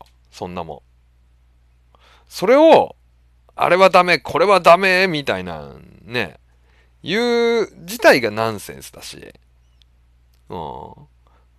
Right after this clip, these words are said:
でしょ？これ。だから、タヌキとかって、雑談タヌキの人とかは全員虐げられてんのよ。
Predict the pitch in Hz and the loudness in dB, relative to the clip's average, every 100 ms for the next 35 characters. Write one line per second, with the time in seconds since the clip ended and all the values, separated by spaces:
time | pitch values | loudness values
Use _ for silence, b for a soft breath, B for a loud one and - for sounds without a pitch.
0 | _ _ _ _ _ _ _ _ _ - | _ _ _ _ _ _ _ _ _ -6
1 | 214 285 - 117 92 73 - 165 165 120 | 0 0 2 -4 -4 -8 -12 -6 0 0
2 | _ - - 349 320 - 135 110 - - | _ -4 0 2 2 -2 -4 -2 -2 -6
3 | 104 104 - 143 160 240 277 269 311 254 | -14 -14 -8 -2 0 2 2 2 0 0
4 | 151 104 - 123 - 82 98 202 233 208 | -4 -10 -8 -10 -10 -10 0 0 0 -4
5 | - 277 294 311 330 262 113 85 64 - | -2 -2 2 4 4 4 2 -4 -12 -20